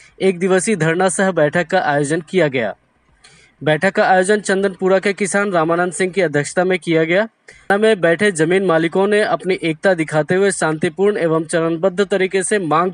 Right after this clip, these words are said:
पूरी होने तक आंदोलन करने का निर्णय लिया। बैठक में अपने जमीनों के उचित मुआवजे की मांग करते हुए किसानों ने कहा कि मांगे पूरी होने से पहले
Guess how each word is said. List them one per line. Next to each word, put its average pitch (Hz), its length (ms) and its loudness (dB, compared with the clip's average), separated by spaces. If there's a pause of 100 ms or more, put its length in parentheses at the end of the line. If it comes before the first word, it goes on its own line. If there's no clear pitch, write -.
पूरी 175 220 0
होने 185 260 2
तक 127 180 -2 (480)
आंदोलन 185 440 2
करने 175 300 0
का 202 140 0
निर्णय 175 340 2
लिया। 117 300 -2 (960)
बैठक 156 380 0
में 202 100 4
अपने 196 200 2
जमीनों 175 380 0
के 220 200 0
उचित 175 300 -2
मुआवजे 147 400 2
की 190 180 0
मांग 165 340 0
करते 165 280 -2
हुए 190 220 2
किसानों 175 460 -2
ने 175 120 0
कहा 180 320 0
कि 185 180 -4
मांगे 151 420 -2
पूरी 180 280 -2
होने 175 260 -2
से 170 120 -2
पहले 180 420 0